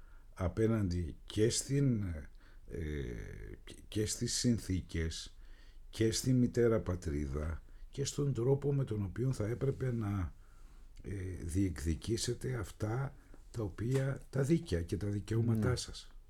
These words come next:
Speaker 2: Όχι, εμείς πάντα δημοκρατικά διεκδικούσαμε και αν παραμερίστηκανε, ε, κάποια στελέχη της Ομόνιας, τα οποία ήτανε εισαγγελείς και δημοσιογράφοι και άνθρωποι Γκέμπελς, ε,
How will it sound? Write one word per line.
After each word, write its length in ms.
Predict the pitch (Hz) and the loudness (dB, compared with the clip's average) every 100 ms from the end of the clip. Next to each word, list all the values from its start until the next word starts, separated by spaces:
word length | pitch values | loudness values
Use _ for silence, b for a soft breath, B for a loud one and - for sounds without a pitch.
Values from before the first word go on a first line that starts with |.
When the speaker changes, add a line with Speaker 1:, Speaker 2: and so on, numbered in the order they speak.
| - b b b b b | -20 b b b b b
Speaker 2:
Όχι, 220 | 151 117 | 6 8
εμείς 280 | 107 123 123 | 10 8 8
πάντα 380 | 127 131 131 135 | 6 8 8 6
δημοκρατικά 760 | 110 117 107 110 90 - 131 120 | 4 4 6 4 4 2 4 4
διεκδικούσαμε 720 | 101 92 95 107 - 98 95 | 4 2 0 0 2 2 2
και 140 | 113 | 4
αν 120 | 123 | 4
παραμερίστηκανε, 960 | 127 120 110 107 123 123 120 107 101 87 B B B B | 6 6 6 4 2 2 4 4 4 0 B B B B
ε, 240 | 104 101 | 2 2
κάποια 680 | - - 127 - 123 107 - - 98 | 2 2 2 4 4 4 2 -2 -2
στελέχη 880 | - - 92 101 127 117 - 85 82 | 0 2 4 6 6 4 0 -2 -2
της 200 | - 95 | -4 0
Ομόνιας, 680 | 92 92 110 107 98 98 - b b b | 2 4 4 4 2 0 -4 b b b
τα 120 | - | 4
οποία 380 | 98 95 127 120 | 4 6 8 8
ήτανε 320 | 113 117 110 | 8 6 4
εισαγγελείς 1000 | 104 101 92 - 101 95 101 120 110 - - 92 | 4 2 2 4 6 6 6 6 4 0 -6 -2
και 360 | - 101 95 92 92 92 92 98 101 87 95 | 0 2 4 2 2 2 0 -2 -2 -2 -2
δημοσιογράφοι 960 | 92 104 98 92 101 95 117 127 - 92 | -2 0 0 0 0 4 6 6 4 0
και 540 | 85 95 92 92 92 95 | 0 0 0 0 0 2
άνθρωποι 540 | 120 123 120 - 104 95 B B 101 | 2 6 4 4 2 0 B B -2
Γκέμπελς, 640 | 95 143 104 95 - - - - b b b | 12 12 12 4 2 -6 -10 -14 b b b
ε, 140 | - | -2